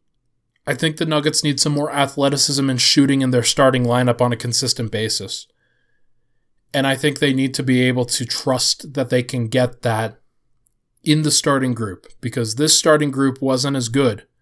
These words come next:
this time around. They basically played the Clippers even until the fourth quarter, and then when the fourth quarter came, the Nuggets kinda got blitzed.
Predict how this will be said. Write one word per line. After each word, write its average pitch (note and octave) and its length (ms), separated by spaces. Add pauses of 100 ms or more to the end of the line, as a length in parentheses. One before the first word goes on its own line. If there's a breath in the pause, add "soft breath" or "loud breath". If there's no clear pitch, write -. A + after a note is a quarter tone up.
(460)
this B2+ 180
time B2+ 240
around. A#2 380 (1400)
They B2 120
basically E3 500
played D3 240
the C3+ 80
Clippers C#3+ 500
even D#3+ 340
until D3+ 280
the C#3 80
fourth D3 320
quarter, C3 360
and A2 140
then A#2+ 140
when B2 80
the A#2 80
fourth C3+ 340
quarter C3+ 260
came, F3 440 (680)
the B2 100
Nuggets C3 460
kinda C#3 240
got C#3+ 220
blitzed. D3 540